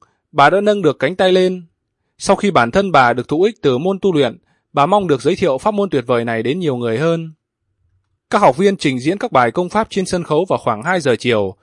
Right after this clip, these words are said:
Toàn bộ quảng trường được bao bọc trong một bầu không khí yên bình. Nhiều người đã hỏi họ có thể học các bài công pháp ở đâu. Một số người học cách gấp hoa sen giấy tại quầy Pháp Luân Công. Một cụ ông ký tên vào bản thỉnh nguyện kêu gọi chấm dứt tội ác thu hoạch nội tạng từ các học viên còn sống của Đảng Cộng sản Trung Quốc.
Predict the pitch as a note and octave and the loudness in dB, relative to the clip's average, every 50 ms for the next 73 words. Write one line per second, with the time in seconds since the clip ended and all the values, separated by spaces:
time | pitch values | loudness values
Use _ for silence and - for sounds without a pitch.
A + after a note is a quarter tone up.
0 | _ _ _ _ - - C#3+ D3 D3+ D3 C#3 B2+ - B2 A#2 G#2+ - C#3 B2 A#2+ | _ _ _ _ 2 2 2 4 4 2 2 2 0 -2 -2 -2 -2 -4 -2 -2
1 | A#2 A#2+ A#2 - F#3 F#3+ E3 - - - - - F#3+ E3 C3 B2+ C3 A#2+ A#2+ A2 | -4 -4 -2 2 0 2 2 2 0 -2 -4 -6 -4 -4 -4 -2 0 0 0 0
2 | G#2+ - F#3 F#3 F3+ - D#3+ E3 G3 G3+ G3 F#3 E3 D3 B2+ A2 G2+ F#2 G#2 _ | 0 -2 -4 -4 -4 -6 -6 -6 -4 -2 -2 0 0 0 -2 -2 -6 -12 -16 _
3 | _ _ _ _ _ _ _ _ - D3+ D#3+ D#3 D#3+ D#3+ D#3 D#3+ F#3+ F#3 F3 C3+ | _ _ _ _ _ _ _ _ -6 -2 -2 0 2 2 2 2 2 2 2 2
4 | A#2 A2 B2+ D3+ C3+ B2 - A3 - C3+ B2 C3 C#3 - - G#3+ A3 - C#3 C3 | 2 2 2 0 0 0 -2 -2 -2 -2 -2 -2 -2 -4 -6 -8 -4 0 0 2
5 | B2 A#2 - F3+ F#3 - - A#3 A#3+ - - - - E3 F3 F3 F3 F3 E3+ _ | 2 0 -2 -4 -4 -2 -2 -2 -2 0 -2 0 2 2 2 0 0 -4 -10 _
6 | _ _ _ _ _ _ _ _ - D#3 C#3+ - E3+ G3 G#3 F3+ D#3 C#3 C3+ D3+ | _ _ _ _ _ _ _ _ -4 -4 0 0 0 0 2 2 2 2 2 0
7 | C3+ - - A#3 A3 F#3+ A#3+ A#3 - G3+ G3 G3 - - G3+ G3 F3+ D3+ D#3+ F3+ | -2 -2 -2 -8 -4 -4 -6 -4 -2 -2 -2 -2 0 -2 -4 -4 -2 -2 -2 -2
8 | G#3 - C#3 C3 - C#3 B2 A#2+ - - G3+ - G3+ F#3 F#3 - F#3 F3+ F3+ F3+ | -2 -4 -6 -2 0 0 0 0 0 -2 -4 -2 -2 -4 0 2 0 0 0 -2
9 | F3 F3 _ _ _ _ _ _ _ _ _ - D3+ D#3 D#3 - - - G3 G3+ | -12 -18 _ _ _ _ _ _ _ _ _ -4 -2 -2 -2 2 2 4 6 6
10 | G#3 G3+ D#3+ - F#3 G#3+ - A#3 G#3 G#3 E3+ D#3 C3+ B2 A#2 A2 A2 B2+ A#2+ A2+ | 4 4 0 -4 -4 -2 0 0 0 2 0 0 2 2 0 0 -2 -6 -6 -4
11 | A2+ B2+ C3+ B2 C3+ D#3 - F#3+ G3+ F#3 E3 C#3+ A#2+ A#2+ - D#3+ F#3+ A#3 C4 _ | -2 0 0 0 -2 -2 -2 -2 0 2 2 2 2 2 -2 -4 -4 -4 -6 _
12 | - D#3 C3 E3 G3 A3+ G#3 - G#3 F#3+ D#3+ C3+ A#2+ - C3+ B2 B2 C3+ - C#3 | -2 -2 0 0 -2 -4 -4 -2 -2 0 0 0 -2 -2 -2 -2 -2 -2 -2 -4
13 | C3 B2 B2+ A#2+ - C3 B2 A2+ - G#3 E3+ C3 B2+ F#3 G3 F#3 E3 D#3+ C3 A#2+ | -4 -4 -6 -6 -6 -6 -4 -4 -4 -4 -4 -4 -2 -2 -4 -2 -2 -2 -2 -2
14 | A2 - G3 F3 A#2 - C3+ A#2+ G#2+ G#2 G#2 B2+ A#2+ A#2 - - B2 G#2+ G2+ G#2 | -2 -4 -6 -4 -4 -4 -4 -2 -4 -4 -4 -4 -6 -6 -6 -8 -8 -8 -8 -8
15 | - F3+ F3 - A3 A#3 A#3+ A#3 | -8 -8 -6 -4 -4 -4 -4 -4